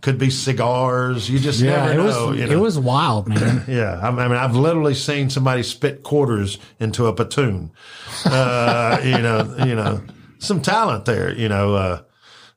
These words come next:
Speaker 1: uh, seen a girl pick, uh, two Coronas up off the floor, uh, with no hands,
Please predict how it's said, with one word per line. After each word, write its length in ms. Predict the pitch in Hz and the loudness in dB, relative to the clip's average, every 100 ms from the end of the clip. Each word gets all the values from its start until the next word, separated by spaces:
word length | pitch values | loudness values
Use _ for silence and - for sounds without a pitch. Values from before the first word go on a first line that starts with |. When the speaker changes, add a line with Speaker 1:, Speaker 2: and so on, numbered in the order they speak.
| - | -6
Speaker 1:
uh, 240 | 107 104 | -2 -2
seen 220 | - 131 | 0 0
a 60 | 120 | 0
girl 240 | 120 127 | 2 0
pick, 280 | 123 131 131 | 0 -2 0
uh, 440 | 120 113 107 104 101 | 0 2 2 0 -4
two 180 | - 139 | -2 -2
Coronas 720 | 135 147 127 135 131 131 - - | 0 0 2 4 4 2 -2 -4
up 200 | 127 123 | -4 -2
off 260 | 127 120 | -2 -4
the 80 | 123 | -8
floor, 560 | - 127 123 123 120 120 - - _ _ _ | -6 -2 0 0 0 -4 -16 -20 _ _ _
uh, 140 | 117 | -2
with 180 | 104 104 | -2 0
no 160 | 120 135 | 2 2
hands, 600 | 135 131 113 110 - | 4 2 0 -2 -8